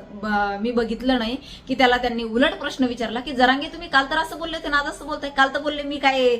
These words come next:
अ, भुजबळ सारखा जातीवादी नाहीये, मी, अ, सगळ्या समाजासाठी काम करणार आहे", आणि दुसऱ्या दिवशी तो म्हणतो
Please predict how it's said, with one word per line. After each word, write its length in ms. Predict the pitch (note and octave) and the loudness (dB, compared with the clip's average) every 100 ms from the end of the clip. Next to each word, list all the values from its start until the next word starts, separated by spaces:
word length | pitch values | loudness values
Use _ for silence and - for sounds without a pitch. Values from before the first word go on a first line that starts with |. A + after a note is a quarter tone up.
| - - - | -2 -14 -4
अ, 280 | A3+ G#3+ | -2 0
भुजबळ 340 | G#3 B3+ B3+ C4+ | 4 4 6 6
सारखा 640 | C4+ B3 B3 B3 B3 A#3 | 6 4 6 6 6 6
जातीवादी 480 | A3+ C4 C4 B3 A#3 | 4 4 4 2 4
नाहीये, 320 | A#3 G#3+ G#3+ - - - _ _ | 0 -2 -6 -8 -20 -20 _ _
मी, 240 | G#3 B3 B3+ | 0 4 4
अ, 380 | A#3 A3 A3 G#3+ | 2 0 -2 2
सगळ्या 260 | C4+ D4 | 4 4
समाजासाठी 500 | D4 C4 B3 B3 - | 4 2 2 0 -2
काम 200 | A#3 A#3 | 0 0
करणार 300 | A3 G#3 G#3 | -2 -2 -2
आहे", 220 | G3+ G3+ G3 - - - - | -2 -4 -12 -18 -20 -20 -4
आणि 140 | B3 C4 | 0 0
दुसऱ्या 240 | B3+ D4 | 2 0
दिवशी 200 | D#4 F#4 | 0 -2
तो 120 | D4+ | -2
म्हणतो 540 | D4 C4+ B3+ A#3+ G#3+ | -2 2 4 4 2